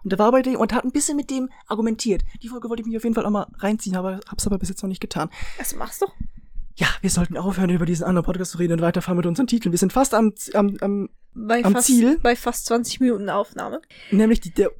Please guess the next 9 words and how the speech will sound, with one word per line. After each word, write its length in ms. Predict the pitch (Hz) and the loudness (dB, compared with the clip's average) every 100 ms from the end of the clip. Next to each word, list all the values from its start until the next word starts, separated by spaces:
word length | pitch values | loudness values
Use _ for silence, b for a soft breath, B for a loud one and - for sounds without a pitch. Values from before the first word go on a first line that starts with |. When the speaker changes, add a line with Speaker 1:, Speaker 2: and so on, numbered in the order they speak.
| - | -10
Speaker 1:
die 100 | 214 | -4
umgekehrte 680 | 233 269 226 - 170 165 160 | 0 2 0 -2 -2 0 2
Version. 560 | 165 165 180 220 320 - - - - | 2 6 6 6 4 -4 -20 -20 -6
Speaker 2:
Tiefpunkte. 720 | - 277 - 285 254 - - - _ _ _ _ | 0 0 0 -6 -8 -4 -6 -6 _ _ _ _
Nein, 280 | 220 226 202 | -2 -2 -2
nein, 120 | 220 | -4
nein. 220 | 220 160 | -6 -6
Gesellschaftlicher 720 | 247 233 311 466 403 262 233 196 | -4 2 2 4 -2 -4 -8 -10
Tiefpunkt. 600 | 196 190 - - - | -12 -16 -18 -20 -20